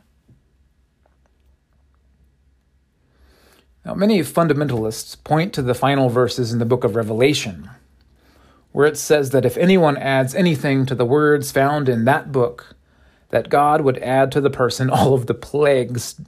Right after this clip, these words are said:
described within it. It's a comforting thought. And if anyone takes away from the words of the book, erases some words, God will take away that person's share in the kingdom of God.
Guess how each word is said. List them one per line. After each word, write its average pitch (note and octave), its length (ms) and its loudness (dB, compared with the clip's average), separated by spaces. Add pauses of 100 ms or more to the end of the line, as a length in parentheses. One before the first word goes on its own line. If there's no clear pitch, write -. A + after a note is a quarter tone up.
(120)
described A#2 840 -2
within D3+ 320 2
it. - 240 -12 (640)
It's - 100 -16
a - 40 -10
comforting - 460 -8
thought. G#2+ 380 -6 (840)
And F3+ 180 0
if F3+ 80 2
anyone G3 240 4
takes G3+ 260 2
away G3+ 240 2
from F#3+ 200 -2
the D#3+ 60 2
words C#3+ 280 2
of C3 80 -2
the A#2 80 -4
book, - 480 -2 (260)
erases A#2+ 560 -2 (140)
some C#3+ 240 -4
words, D#3 460 0 (460)
God C#3 280 -2
will D3+ 160 0
take - 260 -4
away A#2 300 0
that B2 200 0
person's B2+ 380 -4
share G#2 340 -4
in A2 120 -2
the B2 60 -2
kingdom A2+ 440 -2
of C#3+ 100 0
God. E3 500 -2